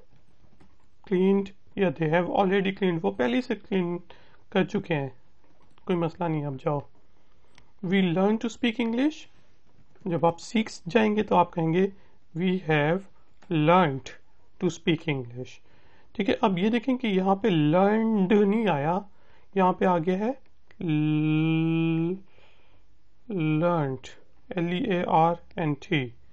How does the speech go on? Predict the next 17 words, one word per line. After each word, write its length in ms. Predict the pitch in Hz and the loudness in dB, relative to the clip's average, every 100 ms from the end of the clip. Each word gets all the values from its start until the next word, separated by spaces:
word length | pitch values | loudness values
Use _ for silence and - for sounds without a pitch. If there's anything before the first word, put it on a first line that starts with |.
| - - - - | -20 -20 -20 -4
learned, 400 | 185 170 156 135 - | 0 2 2 0 -2
we 140 | 180 175 | 0 2
have 140 | 185 | 0
learned 480 | 147 165 190 190 - | 2 2 2 0 -4
to 100 | 180 | -6
speak 280 | 156 - 160 165 | -4 -4 -2 0
English। 460 | 139 135 127 - - - - - - | -2 -2 -6 -8 -18 -18 -18 -10 0
Learned 420 | 180 202 240 247 - - | 2 4 2 0 -10 -4
क्यों, 180 | 208 202 | -2 0
इस, 220 | 196 - | -2 -4
क्यों 180 | - 214 | -8 -6
क्या, 160 | 214 | -2
इसलिए 380 | 196 196 - 220 | -2 -4 0 2
आया 200 | 202 185 | 4 4
है 100 | 196 | 0
क्योंकि 300 | 196 175 - | 0 -2 0
ये 320 | 180 185 240 | 2 2 0